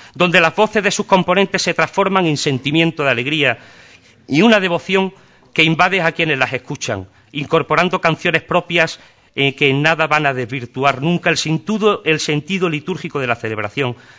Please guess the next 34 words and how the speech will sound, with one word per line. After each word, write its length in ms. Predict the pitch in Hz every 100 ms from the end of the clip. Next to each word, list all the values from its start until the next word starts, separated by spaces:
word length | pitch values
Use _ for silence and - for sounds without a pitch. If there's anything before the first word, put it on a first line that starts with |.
| -
y 120 | 123
que 120 | 120
no 120 | 151
dejan 320 | 156 160 151 127
de 80 |
ser 180 | 120 131
oraciones 500 | 120 107 - 127 120
cantadas, 640 | - 104 101 131 110 92 - - -
plegarias 500 | 156 151 170 190 165
de 80 | 170
amor 320 | 160 196 208 - - _ -
que 160 | 139
como 160 | 143 135
auténticos 560 | 131 147 160 156 160
y 60 | 160
consecuentes 580 | 156 143 147 160 151 151
cristianos 480 | 139 131 156 156 135
elevan 300 | 143 135 120
al 180 | 110
Padre 260 | - 135 117
Celestial, 600 | 110 104 - 135 123 117 - _ _ -
a 120 | 139
su 180 | - 170
Hijo 200 | 185 151
el 80 | 113
Divino 320 | 120 147 117
Pastorcillo 640 | 139 - 101 - 120 110 107 - _ _
y 140 | 120
a 60 | 113
su 160 | -
Madre 360 | 117 131 127 123
la 120 | 95
Virgen 340 | 107 101 - 95
María. 380 | 92 95 85